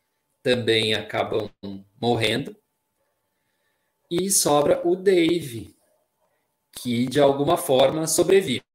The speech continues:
Agora eu pulei bastante, tá? Que de alguma forma sobrevive.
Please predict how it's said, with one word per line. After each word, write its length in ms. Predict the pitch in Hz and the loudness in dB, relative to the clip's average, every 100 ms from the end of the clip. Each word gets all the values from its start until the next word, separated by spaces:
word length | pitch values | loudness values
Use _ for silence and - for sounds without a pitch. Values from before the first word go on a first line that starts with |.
| 110 | 0
Agora 220 | 110 147 | 2 2
eu 60 | 170 | 2
pulei 260 | 180 175 | 4 4
bastante, 760 | 175 185 - 123 95 - - - | 4 0 -2 -6 -8 -14 -16 -16
tá? 220 | 113 123 _ - | -16 -16 _ -12
Que 120 | 113 | -8
de 120 | - | -6
alguma 340 | 135 135 196 | -4 0 0
forma 340 | 185 151 156 160 | 2 4 4 2
sobrevive. 920 | - 151 143 117 113 120 147 202 233 | -2 2 2 2 -2 -4 -6 -10 -14